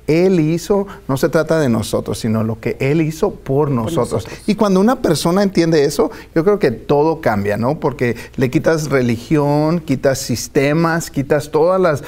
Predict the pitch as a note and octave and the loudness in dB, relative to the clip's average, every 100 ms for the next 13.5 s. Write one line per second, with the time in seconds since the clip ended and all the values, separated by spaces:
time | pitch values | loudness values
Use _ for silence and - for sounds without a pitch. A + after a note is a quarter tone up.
0 | - - - G#2 - - A#2+ C3+ E3 E3 | -14 -8 -2 -2 -2 -4 -2 0 2 4
1 | E3 D3+ D3+ C3 C3+ C#3+ B2 A#2 D#3 G#3 | 2 2 0 2 2 2 2 0 0 0
2 | G3+ F3+ F#3 F3+ E3+ F3+ G#3 G3+ - G3 | -2 -8 -2 2 2 2 0 0 -2 0
3 | F#3+ G3 - C#3+ B2 B2 A#2 A2 G#2+ G2+ | 0 -2 0 0 2 0 0 -2 -2 -6
4 | - - - - G#2 G#2 - A2 - - | -10 -16 -6 -2 0 0 0 -4 -4 -12
5 | - - - D#3+ - F#3+ E3+ D3+ D3+ D3+ | -16 -14 -8 -6 -4 0 2 2 0 0
6 | F3 F3+ F3+ G3 F3 A3 A3+ A3 - G3 | 2 2 2 0 0 2 0 -2 0 2
7 | F3+ E3+ - - - F3+ E3+ F#3+ C4+ C4+ | 2 2 0 -8 -4 0 2 2 0 -4
8 | F#3+ E3+ - F3 - F3 - - - D#3+ | -4 -4 -4 -6 -6 -8 -10 -18 -4 -4
9 | D#3 E3 - A#3+ B3 D4 F3 - F#3 G#3+ | -2 -2 2 2 2 -2 -2 0 2 4
10 | A3 F3+ E3+ F#3 F#3+ A3+ F3+ E3+ D#3+ D3+ | 2 2 2 2 2 2 2 2 2 0
11 | B2 G#2+ C#3 F3+ G3 F3 D3 C#3 C3 - | -2 0 0 0 0 2 2 2 0 -4
12 | - - - F3+ F3+ - D3+ - G3 G3+ | -14 -14 -2 0 0 0 -2 2 0 2
13 | G3+ C#3+ D#3 A3 F4+ | 0 2 2 2 0